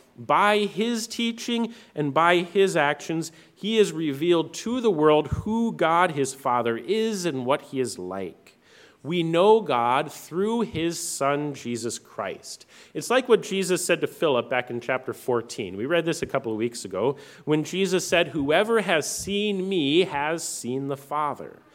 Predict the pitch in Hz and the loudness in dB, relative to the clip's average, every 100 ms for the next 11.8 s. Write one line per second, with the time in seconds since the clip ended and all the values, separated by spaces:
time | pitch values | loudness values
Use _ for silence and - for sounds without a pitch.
0 | - - - 151 165 247 285 254 170 156 | -20 -20 -8 0 4 4 4 2 4 4
1 | 165 165 147 143 160 170 139 131 151 98 | 4 2 -4 0 2 2 0 2 2 2
2 | 101 160 214 - - _ _ 170 170 - | 2 0 0 -8 -20 _ _ -2 -2 -2
3 | - 180 202 190 - 147 147 143 139 - | -8 -4 -2 -2 -6 -8 -4 -4 -6 -10
4 | - 156 87 - - 131 175 143 - 185 | -4 -2 -2 -8 -12 -6 -4 -4 -6 -2
5 | 254 226 151 160 180 - - _ 190 214 | -2 0 2 2 0 -8 -20 _ -2 0
6 | 190 185 151 143 170 175 - 156 156 160 | 4 4 6 6 6 2 0 -2 0 -2
7 | 151 143 131 139 143 135 127 127 117 135 | -2 -2 -4 -2 0 0 -2 -6 -2 -2
8 | 202 202 - - - 156 - 180 175 170 | -2 -4 -8 -18 -6 -6 0 -2 2 0
9 | 160 175 160 156 - 196 180 107 - 117 | 0 -2 -2 -4 -6 -2 -2 -2 -6 -10
10 | 107 - 147 170 175 147 139 135 131 123 | -10 -8 -4 -2 -2 -4 -6 -6 -6 -6
11 | - - 123 90 78 - - - | -10 -10 -8 -8 -10 -18 -20 -20